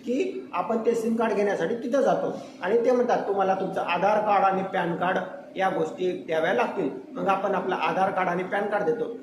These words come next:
आणि ते आधार कार्ड आणि पॅन कार्डचा ते गैरवापर करून त्याच्यापासून ते लोन उचलतात आणि ते लोन आपल्याला भरावं लागतं.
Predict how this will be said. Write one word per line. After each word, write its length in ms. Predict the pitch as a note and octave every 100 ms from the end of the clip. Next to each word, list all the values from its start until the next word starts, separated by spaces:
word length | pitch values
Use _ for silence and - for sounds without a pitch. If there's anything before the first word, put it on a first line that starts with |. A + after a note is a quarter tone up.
| - -
आणि 200 | - G3+
ते 200 | G3 A#3+
आधार 320 | B3+ G#3+ G3
कार्ड 260 | G3+ G3 G3+
आणि 140 | G3
पॅन 340 | F#3 G#3+ G#3+ A3+
कार्डचा 380 | F#3+ - F3 F3 -
ते 140 | B3+
गैरवापर 540 | A#3 G#3+ G3 E3+ - E3+
करून 640 | - G#3 A3 A3+ - - - - - -
त्याच्यापासून 720 | - G#3 B3+ B3 G#3 C4+ A#3
ते 240 | A#3 G#3
लोन 140 | A3+ C4+
उचलतात 500 | B3+ A3+ A3 G#3+ G#3+ -
आणि 160 | F#3 A3+
ते 200 | A#3+ G#3+
लोन 140 | A3
आपल्याला 340 | G3+ F3+ F3+ E3+
भरावं 340 | D#3 D3+ C#3+
लागतं. 340 | C3+ - -